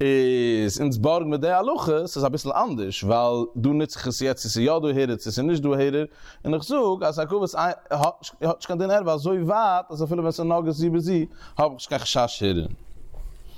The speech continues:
לאי מיר מסאלע רבנא, גייט דיר יעצט ברענגען א ראיה פון א משנה,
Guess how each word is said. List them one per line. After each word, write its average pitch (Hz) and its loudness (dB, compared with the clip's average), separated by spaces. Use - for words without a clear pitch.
לאי 123 8
מיר 139 0
מסאלע 135 4
רבנא, 131 2
גייט 131 4
דיר 113 0
יעצט 104 4
ברענגען 107 4
א 107 6
ראיה 101 2
פון 101 -2
א 98 4
משנה, 104 2